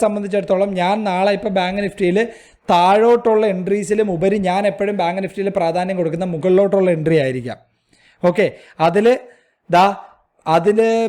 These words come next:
ബാങ്ക് നിഫ്റ്റിയെ സംബന്ധിച്ചിടത്തോളം ദാ ഇങ്ങനെ ഒരു സെറ്റപ്പിലാണ് ഇപ്പോൾ നിൽക്കുന്നത്. അപ്പോൾ നാളെ ഇനി മുപ്പത്തേഴായിരത്തി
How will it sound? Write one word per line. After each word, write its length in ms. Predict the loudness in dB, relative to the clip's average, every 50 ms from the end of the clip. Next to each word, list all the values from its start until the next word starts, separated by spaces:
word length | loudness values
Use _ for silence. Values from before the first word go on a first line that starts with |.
| 0 0
ബാങ്ക് 340 | 0 0 0 -2 -4 -4 -4 -4
നിഫ്റ്റിയെ 360 | -4 -8 _ -2 0 0 0 0 -4
സംബന്ധിച്ചിടത്തോളം 840 | -6 -4 -4 -4 -4 -4 -4 0 -2 0 2 2 2 2 0 0 0 -2
ദാ 100 | -2 -2 -2 -6 _ _ _ _ _ -2 0
ഇങ്ങനെ 240 | 2 2 4 4 2 2
ഒരു 100 | 2 0
സെറ്റപ്പിലാണ് 460 | 0 0 0 0 -2 0 -2 0 0 -2
ഇപ്പോൾ 140 | -2 -2 -2 -2
നിൽക്കുന്നത്. 340 | -2 -4 -4 -4 -4 -8 -6 -8
അപ്പോൾ 160 | -2 -2 -2 0 0
നാളെ 240 | 0 0 2 2 2 0
ഇനി 100 | 0 -4 -6
മുപ്പത്തേഴായിരത്തി 720 | -8 -2 -2 -2 0 2 0 2 2 0 -2 -2 -2 -2